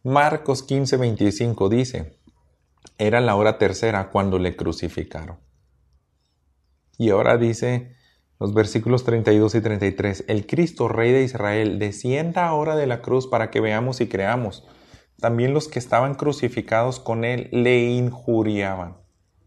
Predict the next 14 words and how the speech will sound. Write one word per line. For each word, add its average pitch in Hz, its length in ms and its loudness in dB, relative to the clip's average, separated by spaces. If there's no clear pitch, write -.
Cuando 104 280 -2
vino 113 280 -2
la 131 160 -2
hora 127 180 0
sexta, - 720 -8
hubo 120 300 2
tinieblas 113 720 -4
sobre 101 320 -4
la 90 240 -6
tierra 127 600 -6
hasta 98 320 -8
la 87 200 -6
hora 87 220 -8
novena. 85 400 -12